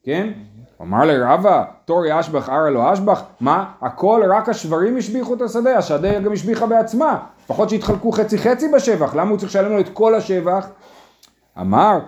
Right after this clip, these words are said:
"מיקא אמינא נשי מכולי, פלגא כאמינא". באמת זה מה שהתכוונתי. אני אמרתי שלהם ישומו את השבח, כשהיו חוזרים אליי, הייתי אומר להם שישלם חצי. אמר לי, "סוף סוף גזלהו וכאדרא בעינא",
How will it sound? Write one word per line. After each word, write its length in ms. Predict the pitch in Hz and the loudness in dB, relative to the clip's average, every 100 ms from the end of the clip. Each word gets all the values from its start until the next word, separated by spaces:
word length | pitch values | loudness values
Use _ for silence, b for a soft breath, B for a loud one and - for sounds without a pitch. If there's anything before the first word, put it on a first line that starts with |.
| - | -4
"מיקא 320 | 147 175 185 | -4 0 0
אמינא 240 | 131 165 190 | 2 0 0
נשי 340 | 156 120 160 180 | -2 0 0 2
מכולי, 540 | 143 117 208 277 254 196 - _ | 0 -2 2 4 4 0 -14 _
פלגא 340 | 220 320 285 | -2 2 2
כאמינא". 460 | - 196 151 131 107 87 - | 2 2 2 0 -2 -6 -8
באמת 280 | 104 127 147 | -4 -2 -2
זה 60 | |
מה 60 | 175 | -4
שהתכוונתי. 680 | 202 202 226 262 320 202 160 - 110 | -6 -2 0 0 0 -4 -8 -10 -4
אני 140 | 147 | -2
אמרתי 300 | 156 226 196 | 2 2 0
שלהם 240 | 185 170 160 | -2 0 0
ישומו 420 | 151 - 240 208 | -2 0 2 2
את 80 | 180 | 2
השבח, 420 | - 117 98 110 | -2 -2 -2 -4
כשהיו 280 | - 135 180 | -4 -2 0
חוזרים 340 | 190 151 156 | 0 -2 0
אליי, 240 | 139 107 107 | 0 0 0
הייתי 220 | 131 202 | 0 -2
אומר 180 | 233 302 | 0 0
להם 140 | 233 185 170 | -2 -4 -10
שישלם 480 | 151 156 151 208 254 | -6 -4 -4 -4 -4
חצי. 420 | 262 277 - 233 b b b b b _ _ _ _ - - 117 | -2 -2 -2 -10 b b b b b _ _ _ _ -20 -8 0
אמר 280 | 120 160 175 | 2 4 4
לי, 260 | 175 135 - _ | 2 0 -6 _
"סוף 300 | - 214 208 | 0 2 2
סוף 220 | 190 170 | 0 0
גזלהו 600 | 127 123 147 156 180 151 - - | -2 -2 2 4 4 2 -4 -6
וכאדרא 540 | 160 160 165 196 185 | -4 0 2 2 2
בעינא", 440 | 165 156 139 131 | 0 0 0 0